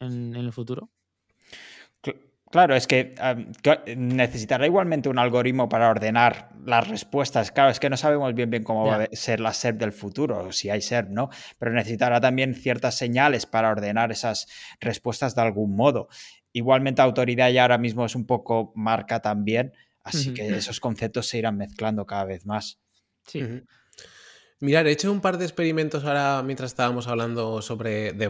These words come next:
Speaker 3: hacer búsquedas en Bing. Y lo primero que, mm, eh, me llama la atención es que, eh, antes introducían, digamos, el módulo, el módulo de chat de forma independiente y también como a la derecha de lo que son las serps,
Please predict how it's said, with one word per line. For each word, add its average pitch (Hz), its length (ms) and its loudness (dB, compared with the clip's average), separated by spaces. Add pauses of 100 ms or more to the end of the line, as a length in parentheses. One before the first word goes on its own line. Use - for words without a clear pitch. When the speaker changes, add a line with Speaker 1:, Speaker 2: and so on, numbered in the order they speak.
Speaker 3:
hacer 104 220 -2
búsquedas 110 380 -4
en 104 160 -4
Bing. 170 340 -6 (540)
Y 156 120 0
lo 147 120 2
primero 135 360 0
que, 180 480 -2
mm, 170 300 -8
eh, 165 260 -2
me 165 120 0
llama 160 180 2
la 156 60 2
atención 156 420 0
es 160 100 -6
que, - 520 -2
eh, 113 600 -2
antes 139 640 -2
introducían, 131 880 0
digamos, 139 340 -2
el 120 80 0
módulo, 127 520 0
el 123 340 -6
módulo 120 320 0
de 117 120 2
chat 143 280 -2 (160)
de 117 120 -8
forma 120 220 -2
independiente 120 640 -2
y 139 100 -6
también 123 300 -4
como 113 200 -4
a 104 40 -2
la 101 120 -2
derecha 120 560 0
de 117 300 0
lo 113 140 -4
que 117 80 -4
son 117 240 -6
las 113 160 -6
serps, 185 420 -6